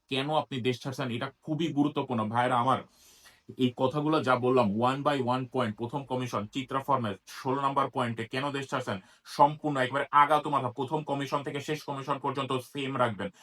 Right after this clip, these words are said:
শুধু ডিটেইলস বাড়াবেন। দ্বিতীয় কমিশনে এসে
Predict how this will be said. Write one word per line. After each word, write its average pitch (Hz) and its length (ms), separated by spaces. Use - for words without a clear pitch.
শুধু 147 220
ডিটেইলস 135 540
বাড়াবেন। 117 440
দ্বিতীয় 143 320
কমিশনে 147 500
এসে 131 280